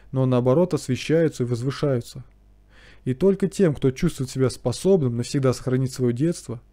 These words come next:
советуется оставаться безбрачными. Что касается мотивов нравственной деятельности,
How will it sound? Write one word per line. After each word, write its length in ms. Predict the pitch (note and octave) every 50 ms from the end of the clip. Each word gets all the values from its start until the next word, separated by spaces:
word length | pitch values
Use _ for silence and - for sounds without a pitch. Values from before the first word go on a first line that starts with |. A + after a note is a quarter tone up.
| - - - - - -
советуется 640 | - - B2+ B2 C#3+ F3+ F#3 F3+ E3 D#3 D3+ - D3+
оставаться 480 | C3+ - - B2+ B2+ C3+ C#3 C3 - C3+
безбрачными. 760 | B2+ B2 A#2 A#2+ A2+ A#2+ A#2 A2+ - - - B2+ A#2 A#2+ A2+ - - _ _ _ - - - - _ _ _ _ _ _ - - - - - - - - - - - - - - _ _ - - _ _ _ _ _ _ _ _ - - - _ _ _ _ _ _
Что 240 | - - - - F#3
касается 480 | F#3 F3+ E3 - F3+ F3 E3 D#3+ - D#3
мотивов 540 | D#3 D3+ D3 - A3 A3+ G3 C#3+ A#2 -
нравственной 420 | B2+ C3+ C#3+ C#3 C#3 - C#3 C3 C3
деятельности, 600 | C3 C#3 F#3+ F#3+ - C#3 B2 G#2 - - -